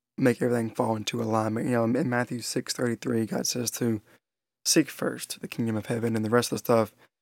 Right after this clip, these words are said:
you know, what you'll eat and, and drink and be clothed in, all those things that, all those things we, we worry about and seek after, all that stuff will be added to us once we seek God first. And all those things come as a byproduct of seeking God first.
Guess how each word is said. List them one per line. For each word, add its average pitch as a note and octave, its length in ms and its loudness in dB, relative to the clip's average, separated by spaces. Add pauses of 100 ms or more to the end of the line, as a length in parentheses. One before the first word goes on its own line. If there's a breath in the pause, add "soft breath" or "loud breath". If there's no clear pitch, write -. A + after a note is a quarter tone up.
(200)
you A2+ 80 -2
know, A2+ 60 2
what A2+ 200 2
you'll B2+ 140 -2
eat B2+ 280 0
and, A2 320 -4 (240)
and G#2+ 240 -4
drink A#2 420 0
and A2 180 -2 (420 loud breath)
be B2 80 0
clothed A#2 400 4
in, A2+ 100 2
all B2 160 2
those B2 200 2
things A#2 280 0
that, C3 120 0
all B2+ 100 0
those A#2 160 0
things A2+ 180 -4
we, A2+ 280 -2 (540)
we B2+ 140 2
worry B2 280 8
about A#2 260 6
and A2 300 -2
seek - 280 2
after, A2 440 -2 (640 soft breath)
all D3+ 100 6
that C#3+ 80 6
stuff - 200 -2
will - 60 -4
be A#2 160 0
added - 280 -2
to A2+ 260 0
us G#2 340 -2 (280)
once A#2+ 280 0
we A#2 80 -2
seek - 280 -2
God A2 280 -2
first. A2 320 -6
And G#2+ 180 -6 (640 soft breath)
all C#3 120 8
those C3+ 140 6
things - 360 0
come B2 200 -2
as A2 160 -2
a A2+ 60 -4
byproduct A#2+ 680 0
of A2+ 380 -8
seeking A#2 420 -6
God F2+ 220 -6
first. - 420 -8